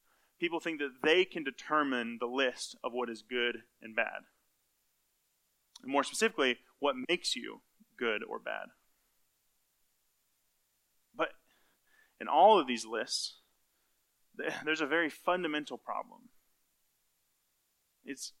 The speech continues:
that the lists are wrong. More specifically, that the lists are very conveniently wrong. What I mean is this. Every person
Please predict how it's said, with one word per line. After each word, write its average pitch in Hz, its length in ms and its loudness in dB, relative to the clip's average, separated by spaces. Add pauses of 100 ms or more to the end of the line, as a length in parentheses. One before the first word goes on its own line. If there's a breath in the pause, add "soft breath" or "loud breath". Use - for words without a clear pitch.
(220)
that 147 120 2
the 143 100 0
lists 160 280 0
are 127 100 2
wrong. 123 360 0 (1500 soft breath)
More 190 220 8
specifically, 190 520 4
that 143 200 -2
the 147 80 4
lists 170 280 2
are 139 80 2
very 151 260 6 (100)
conveniently 127 800 -4
wrong. 104 340 -10 (2500)
What 170 300 4
I 185 40 6
mean 208 180 4
is 151 140 4
this. 160 200 6 (800)
Every 208 420 4
person 117 600 0